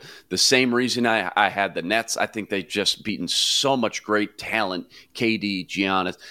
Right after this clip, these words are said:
Now I think they feel like they can beat anybody, man. They're playing with house money, more or less. Nothing to lose. Miami Heat have all the pressure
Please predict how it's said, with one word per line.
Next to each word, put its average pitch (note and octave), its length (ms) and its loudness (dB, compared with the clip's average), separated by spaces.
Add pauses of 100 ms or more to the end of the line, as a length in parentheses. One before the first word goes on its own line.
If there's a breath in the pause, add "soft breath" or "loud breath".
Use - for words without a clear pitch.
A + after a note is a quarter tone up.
(120)
Now A2+ 280 4
I G#2 100 4
think G#2+ 240 -6
they G2 100 -2
feel G#2 220 0
like F#2 140 0
they A#3 100 -2
can B2+ 160 -2
beat D#2+ 180 -2
anybody, D2 380 -2
man. E2 180 -2
They're A#2 80 2
playing D3 240 0
with G2+ 120 0
house E2+ 340 0
money, F2 260 0
more F2 180 2
or F2 60 2
less. E2+ 300 2
Nothing B2+ 260 0
to F#2+ 80 -4
lose. F#2 320 -2
Miami G2+ 300 0
Heat G2+ 180 -2
have F#2 160 0
all F2+ 140 4
the F2 80 -6
pressure F#2+ 540 0